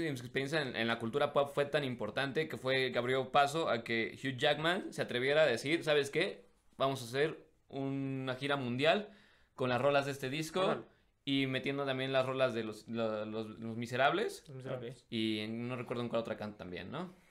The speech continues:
Speaker 1: O sea, vamos a hacer, pero basados en este disco. Este disco es increíble, yo soy el que la canta, Hugh Jackman no es un excelente cantante, pero
Speaker 3: Funciona.
Speaker 1: está armado. Ay, no, bueno, ahorita les platico otra.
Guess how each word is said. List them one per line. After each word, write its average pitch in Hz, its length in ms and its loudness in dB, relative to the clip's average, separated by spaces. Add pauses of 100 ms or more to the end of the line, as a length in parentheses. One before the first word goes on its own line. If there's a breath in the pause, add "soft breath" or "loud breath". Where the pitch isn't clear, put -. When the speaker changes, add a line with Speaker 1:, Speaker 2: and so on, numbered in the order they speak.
(420 soft breath)
Speaker 1:
O - 40 -20
sea, 123 120 2
vamos 143 180 0
a - 20 -10
hacer, 147 220 0
pero 139 180 2
basados 160 480 4
en 120 100 -4
este 123 200 -6
disco. 117 340 -6
Este 127 160 -8
disco 131 320 -4
es 127 420 -6 (100)
increíble, 139 600 -2
yo 131 100 -2
soy 127 140 -4
el 120 100 -4
que 127 60 -6
la 110 140 0
canta, 156 300 2
Hugh 131 180 -2
Jackman 131 320 -2
no 135 140 2
es 143 100 0
un 147 80 -2
excelente 127 320 -2
cantante, 120 480 -4 (840 soft breath)
pero 123 200 4 (440)
Speaker 3:
Funciona. 156 140 -2
Speaker 1:
está 135 140 4
armado. 127 340 2
Ay, 165 280 6
no, 160 280 4 (160)
bueno, 147 260 2 (280)
ahorita 139 200 2
les 120 120 -2
platico 131 260 0
otra. - 160 0